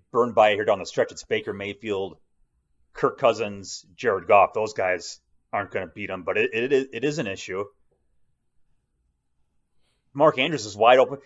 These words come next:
You know, I, I told, I asked Joe Barry this week about the Ravens speed, because they got a whole bunch of guys who run four three and four four.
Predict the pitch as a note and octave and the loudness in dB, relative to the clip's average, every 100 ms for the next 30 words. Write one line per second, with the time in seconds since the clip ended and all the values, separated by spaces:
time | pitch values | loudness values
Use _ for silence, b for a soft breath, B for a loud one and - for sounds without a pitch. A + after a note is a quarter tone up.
0 | - G3+ G3 D3 - - _ _ _ _ | 0 4 4 2 -10 -20 _ _ _ _
1 | _ F3 - - - - D#3 F#3 C#4+ - | _ -4 2 0 2 0 2 4 2 0
2 | F3 F3+ B2+ A#2 A2 F#2 - A#2 G#2+ A2 | 2 2 4 4 4 0 -8 -10 2 2
3 | A2+ F#2+ A2+ A#2+ G#2 - A2 D#2+ - _ | 2 -2 0 -2 -8 -12 -14 -18 -18 _
4 | _ _ _ _ - A2 C3+ A2 G#3 F#3 | _ _ _ _ -12 0 2 6 4 4
5 | E3+ A#2+ B2 B2+ B2+ A#2 G#2+ G2+ - D3 | 0 2 4 4 0 -8 -8 -10 -2 2
6 | D3+ C#3+ C3+ B2 G2+ A#2 A#2+ - - G#2 | 2 2 -6 -6 -6 -2 -2 0 2 2
7 | F2 | 2